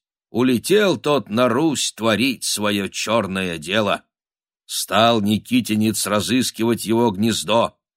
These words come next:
заглядывать во все норы, захаживать во все пещеры. Долго он по всем горам змеиное жилище искал. Забрался в одно. Сидит там красная девица, княжья племянница, бабушка-забавница,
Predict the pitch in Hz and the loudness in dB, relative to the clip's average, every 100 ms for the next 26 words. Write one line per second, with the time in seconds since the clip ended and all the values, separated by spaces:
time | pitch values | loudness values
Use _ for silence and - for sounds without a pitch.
0 | _ - 107 78 82 117 113 107 107 98 | _ -2 -2 -2 -2 2 2 2 0 0
1 | 90 - 110 104 104 120 113 104 101 107 | -2 -2 -2 0 2 2 2 0 0 -2
2 | - 110 110 104 113 - 104 98 - 117 | 0 0 0 2 0 0 -2 -2 -2 -2
3 | 104 104 - - 113 113 101 - _ _ | -2 -4 -6 -4 -2 0 -2 -6 _ _
4 | _ _ _ _ 95 131 127 110 123 123 | _ _ _ _ 2 4 4 2 2 2
5 | 110 113 101 117 127 107 113 123 127 110 | 0 -2 0 0 0 2 2 4 2 0
6 | - 104 123 123 120 117 98 101 120 107 | -2 0 2 2 2 0 0 0 0 -2
7 | - 107 98 - 110 95 - _ _ _ | -4 -4 -4 0 0 0 -4 _ _ _
8 | - 82 71 80 127 120 117 117 107 104 | -8 -6 -4 2 2 2 2 0 0 0
9 | 101 80 _ _ _ - - 78 82 139 | -2 -4 _ _ _ -10 -10 -8 -6 -6
10 | - - 117 101 95 110 95 101 104 78 | -6 -2 -2 -2 -2 -2 -2 -4 -4 -4
11 | 73 104 92 87 - 80 - _ _ - | -6 -4 -4 -4 -4 -6 -8 _ _ -2
12 | 104 98 85 85 101 95 98 113 104 92 | 0 0 0 -2 -4 -2 0 0 0 -2
13 | 90 - 87 73 107 92 95 - 95 101 | -4 -4 -4 0 0 -2 -6 -6 -4 -2
14 | 85 107 95 95 - 95 87 | 0 0 0 -2 -2 -4 -6